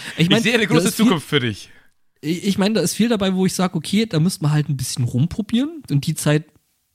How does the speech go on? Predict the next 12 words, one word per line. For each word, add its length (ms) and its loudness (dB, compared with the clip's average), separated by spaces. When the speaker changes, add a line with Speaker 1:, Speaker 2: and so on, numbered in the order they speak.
Speaker 1:
und 220 0
ja, 180 -2
natürlich 360 0
effektiv 420 -4
Kohle 340 0
für 240 0
die 140 -2
Zeit 340 -6
musst 240 -2
du 40 0
halt 160 -2
haben. 200 -4